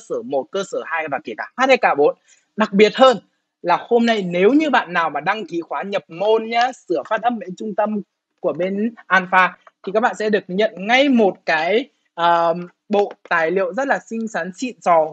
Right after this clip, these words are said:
về đến tận nhà của các bạn luôn. Ok, nhận tài liệu, ok, phi thường hảo, phi thường cảm ơn các bạn. Ok, hảo.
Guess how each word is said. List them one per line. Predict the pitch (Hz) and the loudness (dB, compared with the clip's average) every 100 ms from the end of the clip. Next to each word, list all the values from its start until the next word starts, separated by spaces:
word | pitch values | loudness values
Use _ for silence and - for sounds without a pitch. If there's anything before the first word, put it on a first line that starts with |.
| 147 147 | -4 2
về | 190 | 4
đến | 165 190 | 4 0
tận | 202 170 | -2 -2
nhà | 175 165 | -2 -2
của | 139 139 | -2 0
các | 208 | 2
bạn | 220 156 | 2 0
luôn. | 175 214 214 165 _ | 2 4 4 0 _
Ok, | 190 170 - 214 214 165 - _ | -6 -4 -2 0 0 -2 -8 _
nhận | 202 185 | -12 -4
tài | 190 180 | -4 -2
liệu, | 180 185 | -4 -6
ok, | 185 185 | -8 -10
phi | 196 202 190 | -10 -10 -10
thường | 160 170 | -10 -8
hảo, | 151 120 135 170 _ | -6 -2 -2 -4 _
phi | 160 | -16
thường | 165 | -8
cảm | 135 | -10
ơn | 127 - 196 | -10 -6 -4
các | 170 135 135 | -4 -8 0
bạn. | 180 196 127 _ _ _ _ _ _ _ _ | 2 2 0 _ _ _ _ _ _ _ _
Ok, | 170 165 - 185 185 | -10 -10 0 4 4
hảo. | 165 - 117 117 131 196 - | 2 -4 -2 2 4 4 2